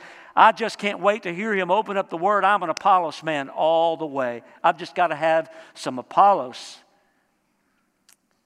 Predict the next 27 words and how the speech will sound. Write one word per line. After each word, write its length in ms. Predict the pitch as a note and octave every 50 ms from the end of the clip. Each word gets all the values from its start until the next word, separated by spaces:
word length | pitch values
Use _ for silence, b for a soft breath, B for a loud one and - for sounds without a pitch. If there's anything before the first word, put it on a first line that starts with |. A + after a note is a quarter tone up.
| _ _ _ _ _ _ _ _ -
And 140 | - C3+ -
still 280 | - F#3+ G3 F#3 E3
others 280 | E3+ F#3+ F3+ F3 D#3+ D3
would 120 | C#3+ -
say, 240 | - - D#3+ D3+ D#3
"Well, 160 | D3+ D3+ D#3+
you 120 | E3+ E3+ F3
know, 260 | F3 E3+ E3+ F3 E3+
Paul, 480 | E3+ - E3 F#3+ F#3+ F#3 D#3+ D3 D3 D3
he's 240 | D#3+ G3+ G3+ E3+ -
the 100 | E3 C#3+
great 240 | E3+ F3 F3 -
missionary. 640 | D3+ E3+ G3+ F3+ - E3+ D3+ D3 C#3+ C#3+ D3+ D#3 C#3+
He's 220 | D#3+ G#3 F#3+ -
the 60 | -
great 260 | D#3+ - F3 F3 E3+ D3+
evangelist. 680 | C#3 D3+ E3 E3+ E3+ E3 C#3 D3 C#3+ C#3+ C#3 - B B B B B B B B
Uh, 60 | - C#3
I, 420 | C#3+ D3 C#3 C#3+ D#3+ G3+ G#3+ -
I, 220 | - F3+ - - G3+
I'm 120 | A3+ G3
a 20 | F3+
Paul 340 | - - G#3 G#3+ G3+ G3
guy 260 | F3+ D#3+ D#3 D3+ C#3+ D3
all 200 | E3 F#3 F#3+ F#3
the 80 | F#3
way." 400 | D#3+ D#3 C#3+ C3 B2 A#2+ A#2 A#2